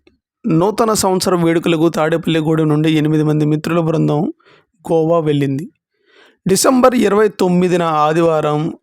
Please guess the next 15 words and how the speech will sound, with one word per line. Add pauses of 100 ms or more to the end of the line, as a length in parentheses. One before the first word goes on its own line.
అర్ధరాత్రి
గోవాలో
రెస్టారెంట్కు
యువతీ
యువకుల
బృందం
వెళ్ళిన
సమయంలో (760)
బృందంలోని
ఒక
యువతి
పట్ల
రెస్టారెంట్
యజమాని
కుమారుడు